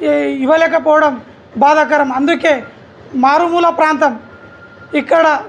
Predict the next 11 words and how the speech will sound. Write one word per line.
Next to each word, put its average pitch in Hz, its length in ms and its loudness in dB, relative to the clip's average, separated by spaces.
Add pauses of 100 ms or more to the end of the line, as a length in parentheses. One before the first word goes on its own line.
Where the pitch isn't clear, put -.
(120)
సరిగ్గా 302 500 2 (260)
రోడ్డు, 311 520 2 (240)
సరిగ్గా 294 380 2
విద్య, 285 540 0 (300)
స-, 277 560 0
సరిగ్గా 285 680 0 (260)
వైద్యం 277 500 0 (340)
లేకపోవడం, 320 720 2
ఎన్నో 302 520 -2
కష్టాలు 349 640 0
పడ్డాం 311 460 0